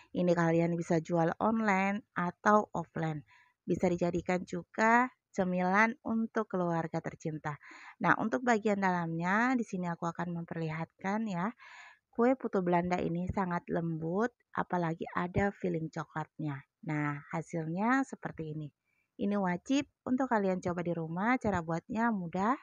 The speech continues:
dan rasanya ini enak banget.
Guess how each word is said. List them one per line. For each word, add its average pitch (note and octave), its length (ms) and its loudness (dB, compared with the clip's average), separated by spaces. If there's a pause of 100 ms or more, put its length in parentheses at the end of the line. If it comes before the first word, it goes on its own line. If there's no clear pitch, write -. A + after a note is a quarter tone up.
(580)
dan B3 320 6
rasanya F#3 880 0
ini F#3+ 320 -4 (160)
enak G#3+ 880 -2
banget. D#3 400 -8